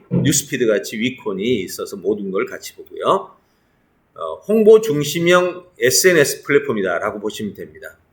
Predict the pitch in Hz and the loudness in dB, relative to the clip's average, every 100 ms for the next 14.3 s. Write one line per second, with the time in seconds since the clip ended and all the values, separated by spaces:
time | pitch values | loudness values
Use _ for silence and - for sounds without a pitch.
0 | _ _ - 160 160 151 127 143 - 147 | _ _ -2 0 2 4 4 4 2 2
1 | 151 107 - _ _ _ - 196 190 180 | 2 0 -6 _ _ _ -2 2 2 2
2 | 202 196 131 120 127 95 87 85 82 95 | 2 4 2 4 2 0 -4 -6 -4 0
3 | 113 120 - 113 113 151 151 135 98 92 | 2 2 0 -4 -2 0 0 2 0 -2
4 | 107 - 127 107 - 113 - 147 131 98 | -6 -4 -2 -2 -4 -8 -2 0 0 0
5 | 107 107 101 127 123 120 131 117 92 92 | -2 -4 -6 -2 -2 -2 -6 -6 -4 -2
6 | 123 - - 180 131 131 101 95 90 - | -4 -4 -2 2 4 2 -2 -6 -8 -8
7 | 90 180 - _ _ - 95 185 175 175 | -6 -8 -8 _ _ -14 -8 -4 0 0
8 | - 107 101 113 120 120 113 135 135 165 | 0 0 0 0 0 2 2 2 0 -4
9 | 165 - 113 113 120 147 147 - _ - | -6 -6 -8 -6 -2 -2 -4 -10 _ -12
10 | 131 123 - 151 139 - 127 127 - 104 | -8 -8 -4 0 0 0 -2 -2 -8 -4
11 | 117 147 - - _ - 147 147 131 104 | 2 2 0 -10 _ -16 -12 -8 -2 -2
12 | - 131 113 110 107 107 123 113 107 104 | -2 -6 -2 0 0 -2 -4 -8 -12 -6
13 | 104 110 120 113 135 131 - - 101 98 | -4 -4 -8 -4 -4 -4 -10 -12 -12 -6
14 | 135 113 - | -4 -4 -6